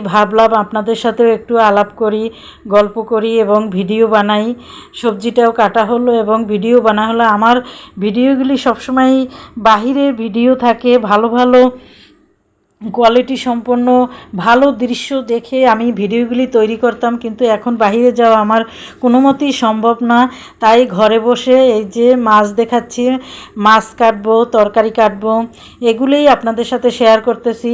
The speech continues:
এবং ভিডিও তৈরি করতেছি। বন্ধুরা, সমাজে এখনও ভালো মানুষ আছে। আমার পাড়া প্রতিবেশী, আত্মীয় স্বজন, বন্ধুবান্ধব, কিছু কিছু লোক আছে এখনও আমাকে অনেক ভালোবাসে,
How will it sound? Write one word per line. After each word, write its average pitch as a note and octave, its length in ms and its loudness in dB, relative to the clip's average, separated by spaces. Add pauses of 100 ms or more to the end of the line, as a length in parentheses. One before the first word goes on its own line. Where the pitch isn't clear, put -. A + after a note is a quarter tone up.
এবং A3 220 0 (440)
ভিডিও A#3 400 2
তৈরি A#3 300 2
করতেছি। B3 520 -2 (480)
বন্ধুরা, A#3 440 2 (300)
সমাজে B3+ 480 0 (140)
এখনও C#4+ 280 -2
ভালো G#3+ 300 0
মানুষ A3+ 360 -2
আছে। G3+ 300 -2 (360)
আমার A#3+ 380 4
পাড়া A3 360 4
প্রতিবেশী, A3+ 760 -6
আত্মীয় G#3+ 400 -2
স্বজন, A3 440 -4
বন্ধুবান্ধব, G#3+ 720 -4
কিছু A#3+ 200 -8
কিছু C#4+ 240 -4 (440)
লোক A3+ 280 2
আছে B3+ 340 0
এখনও A#3 360 -2
আমাকে A3 440 0
অনেক A3+ 320 0
ভালোবাসে, G#3+ 580 0